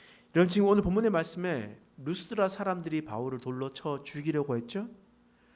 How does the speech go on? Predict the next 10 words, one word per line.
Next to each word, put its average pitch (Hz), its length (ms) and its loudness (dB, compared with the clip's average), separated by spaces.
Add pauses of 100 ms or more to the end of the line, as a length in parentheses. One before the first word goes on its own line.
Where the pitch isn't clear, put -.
(140)
그리고 180 160 -2
진짜 190 260 -4
죽은 220 400 -6
줄 208 160 -4
알고 160 180 -2
기절해서 202 600 0
쓰러져 240 500 2
있는 123 480 0 (300)
그런 131 320 -4
상황이었습니다. 143 920 -4